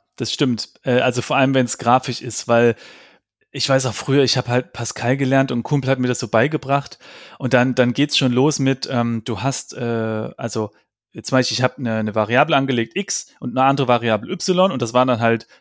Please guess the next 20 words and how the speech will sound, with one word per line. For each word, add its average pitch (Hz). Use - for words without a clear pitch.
äh, 120
mein 113
X -
Y-Position 117
zwei 110
D 113
für -
meinen 107
Spielercharakter. 107
Und 117
er 123
meinte 135
irgendwann 123
so, 123
"Ja, 135
mach 165
doch 175
mal 139
einen 131
Struct." -